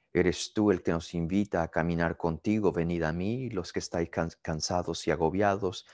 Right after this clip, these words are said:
que yo os haré descansar". En tu palabra vemos la luz, oh Señor, de ese descanso y la renovación que tú puedes hacer en nuestro corazón. Ilumina nuestro corazón, ilumina nuestro entendimiento con tu Espíritu Santo,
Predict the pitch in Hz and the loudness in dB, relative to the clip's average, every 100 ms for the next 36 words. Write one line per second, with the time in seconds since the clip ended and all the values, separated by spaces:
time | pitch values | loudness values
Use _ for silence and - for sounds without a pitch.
0 | _ 107 95 95 95 76 - 76 76 76 | _ -2 0 2 4 2 0 0 0 -2
1 | - 78 76 80 76 - _ _ _ _ | -4 -6 -4 -2 -2 -4 _ _ _ _
2 | _ 92 95 98 95 87 82 90 82 95 | _ -4 -2 0 2 4 2 0 0 2
3 | 92 85 - 76 71 71 - 69 - 73 | 2 0 -2 -2 -2 -6 -8 -10 -8 -4
4 | 73 73 73 - 73 71 - 73 71 - | -4 -2 -2 -2 -6 -8 -4 -4 -4 -8
5 | 69 _ _ _ _ - 95 87 - 76 | -10 _ _ _ _ -4 0 2 2 0
6 | 73 71 - - 87 82 80 82 - 80 | 0 -2 -4 -2 -2 -4 -8 -8 -2 0
7 | 76 78 73 - 85 78 73 - - - | 0 -2 -6 -2 -2 -2 -6 -10 -12 -6
8 | 62 69 - 65 69 - _ _ _ _ | -6 -4 -6 -8 -10 -16 _ _ _ _
9 | _ 98 104 104 110 113 101 - 98 - | _ 2 4 4 4 2 0 -2 -4 0
10 | 82 78 - 92 95 101 104 - 90 87 | 0 0 -2 -4 -4 -6 -10 -10 -4 -2
11 | 85 98 95 87 82 - 80 78 78 76 | 0 0 0 -2 -4 -4 -4 -2 -4 -2
12 | 82 82 78 78 78 71 - 80 78 - | -2 -4 -6 -8 -6 -8 -4 -6 -6 -10
13 | - 98 101 95 90 | -2 -2 -2 -4 -8